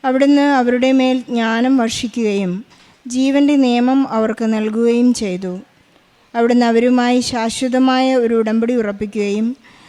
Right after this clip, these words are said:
തൻ്റെ നീതിവിധികൾ അവർക്ക് വെളിപ്പെടുത്തുകയും ചെയ്തു. അഷ്ന മരിയ എന്ന ഈ മകളുടെ Not by merit but by grace എന്ന ഉടമ്പടി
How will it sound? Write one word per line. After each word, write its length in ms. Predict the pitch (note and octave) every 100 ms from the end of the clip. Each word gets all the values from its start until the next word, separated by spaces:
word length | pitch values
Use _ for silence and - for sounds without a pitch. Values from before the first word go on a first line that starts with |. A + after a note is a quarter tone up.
| - _
തൻ്റെ 220 | C#4+ C#4+ D4
നീതിവിധികൾ 920 | C#4+ C#4+ C4+ D4 C#4+ C#4+ C#4+ D4 D4
അവർക്ക് 380 | A#3 A#3+ B3+ B3
വെളിപ്പെടുത്തുകയും 1040 | A#3 A#3 A#3 A#3 B3 A#3+ B3+ B3 A#3+ A#3+ B3+
ചെയ്തു. 380 | A3 G3 F#3+ F#3 - _ _ _ _ _ _ _ - _ _ - A3+
അഷ്ന 340 | - B3 A#3+
മരിയ 600 | B3 A#3 A3+ A3 G#3+ G#3+ -
എന്ന 440 | G#3 G#3 G#3 G#3
ഈ 120 | A3 G#3+
മകളുടെ 640 | G#3 G#3 G#3 G#3 G3+ G#3 - - - - - _ B3
Not 140 | B3 A3+
by 120 | B3 A#3+ A#3+
merit 340 | A#3 B3+ - B3+ G#3+
but 140 | A3 G#3
by 100 | G#3+ G#3+ G#3+
grace 320 | A3 A3+ A#3+
എന്ന 400 | G#3+ G#3+ G#3 G3+ - _ - - - - _
ഉടമ്പടി 480 | B3 B3 A#3+ A3+